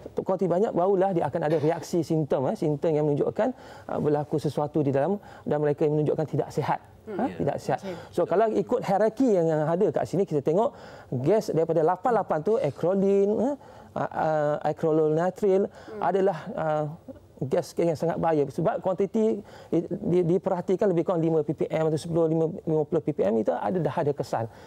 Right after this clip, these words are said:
Speaker 1: perbandingan, uh, bahan-bahan kimia yang lain.
Speaker 3: So, uh, sebab,
Speaker 1: Okey.
Speaker 3: uh, kita risaukan, uh, ancaman kepada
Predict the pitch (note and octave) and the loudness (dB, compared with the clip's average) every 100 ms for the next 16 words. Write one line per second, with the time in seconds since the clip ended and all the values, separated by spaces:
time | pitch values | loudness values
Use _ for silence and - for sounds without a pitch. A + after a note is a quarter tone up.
0 | - D#3+ F3+ F3+ F3 E3 B3+ - - - | -4 -2 0 2 2 2 0 -4 -20 -18
1 | - - - D3+ D#3 D3 C#3+ D3+ D3 C3+ | -8 -4 -2 -2 0 0 0 0 0 2
2 | B2+ A#2 A#2+ G#2+ A2+ A2 A2 F2+ A#2 A2+ | 2 0 0 -2 -2 -2 -2 -2 0 0
3 | G2+ - D3+ C#3 - B2+ A#2 G#2 G2 F#2+ | 0 -2 -2 -2 -4 -4 -2 -2 -2 -2
4 | G2+ A2 A2+ G#2 G2 | -4 -4 -4 -4 -4